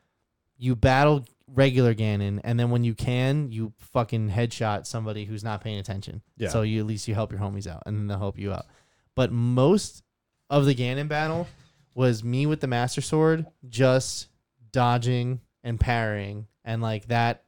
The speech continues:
Speaker 1: that's what that final battle, which it should be.
Speaker 2: Yeah.
Speaker 1: You and Ganon at
Speaker 2: You
Speaker 1: the edge
Speaker 2: shouldn't
Speaker 1: of
Speaker 2: be
Speaker 1: sword.
Speaker 2: brute forcing
Speaker 1: Yeah.
Speaker 2: it, yeah.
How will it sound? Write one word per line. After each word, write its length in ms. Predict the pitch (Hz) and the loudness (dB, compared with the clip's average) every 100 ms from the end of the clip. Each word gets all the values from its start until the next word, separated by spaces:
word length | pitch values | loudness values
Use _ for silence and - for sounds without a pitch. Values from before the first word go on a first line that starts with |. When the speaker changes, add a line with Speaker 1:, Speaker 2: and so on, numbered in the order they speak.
| 117 | -4
Speaker 1:
that's 560 | 120 117 - - - _ _ | 0 0 -2 -10 -14 _ _
what 200 | 123 113 | -4 0
that 200 | 113 107 | -2 -2
final 240 | 113 113 | -2 -2
battle, 240 | 107 110 113 | 0 0 2
which 160 | 151 | 2
it 100 | 208 | 0
should 200 | - 254 | 2 2
be. 260 | 220 208 117 | 4 2 0
Speaker 2:
Yeah. 240 | 143 165 113 | 0 2 4
Speaker 1:
You 140 | 139 | 4
and 120 | 156 147 | 4 4
Ganon 420 | 151 151 143 139 | 2 2 0 0
at 120 | 139 | 0
Speaker 2:
You 60 | 147 | 2
Speaker 1:
the 60 | |
edge 60 | 135 | 4
Speaker 2:
shouldn't 100 | 180 | 4
Speaker 1:
of 60 | 160 | 4
Speaker 2:
be 80 | 170 | 4
Speaker 1:
sword. 160 | 127 | 2
Speaker 2:
brute 240 | 127 151 147 | 2 0 0
forcing 460 | - 139 139 117 | 0 2 2 2
Speaker 1:
Yeah. 160 | 165 127 | 4 2
Speaker 2:
it, 60 | 120 | 2
yeah. 280 | 117 98 | 0 0